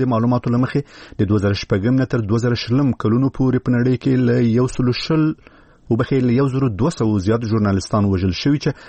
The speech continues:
له لسو د نهو، اه، قضیې تر اوسه نه دي حل شوي. د ایران د بهرنیو چارو وزیر حسین امیر عبداللهیان په کووید نولس ناروغۍ اخته شوی. دا خبر د ایران د بهرنیو چارو وزارت نن ورکړی او ویلي دي چې په ټوله کې د هغه روغتیايي وضعیت ښه دی او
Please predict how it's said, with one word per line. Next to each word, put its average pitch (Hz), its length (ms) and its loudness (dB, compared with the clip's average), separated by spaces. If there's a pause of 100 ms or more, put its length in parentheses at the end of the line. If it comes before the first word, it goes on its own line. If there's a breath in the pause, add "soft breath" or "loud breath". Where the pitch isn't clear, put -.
(140 loud breath)
له 104 80 2
لسو 98 240 -2
د 120 80 -2
نهو، 131 380 2
اه، 117 380 -2 (160)
قضیې 101 520 0
تر 104 120 0
اوسه 107 240 0
نه 98 80 2
دي 87 80 -2
حل 92 180 -2
شوي. 143 380 0 (1120 loud breath)
د - 20 2
ایران 180 300 2
د 170 40 -2
بهرنیو 165 360 0
چارو 151 240 0
وزیر 151 440 2 (260)
حسین 143 380 0
امیر 135 200 2
عبداللهیان 123 640 0
په - 120 -4
کووید 113 320 0
نولس 123 260 0
ناروغۍ 95 400 2
اخته 95 220 -2
شوی. 95 280 0
دا 98 100 0
خبر 131 260 -2
د 131 60 0
ایران 127 260 2
د 123 120 0
بهرنیو 131 280 0
چارو 123 340 0
وزارت 117 300 0
نن 143 160 0
ورکړی 135 400 0
او 131 140 2
ویلي 143 300 2
دي 131 100 -2
چې - 160 -6
په 127 180 0
ټوله 139 160 2
کې 110 140 -4
د 87 80 0
هغه 95 180 2
روغتیايي 98 320 0
وضعیت 92 400 0
ښه - 160 -2
دی 139 100 0
او 147 120 2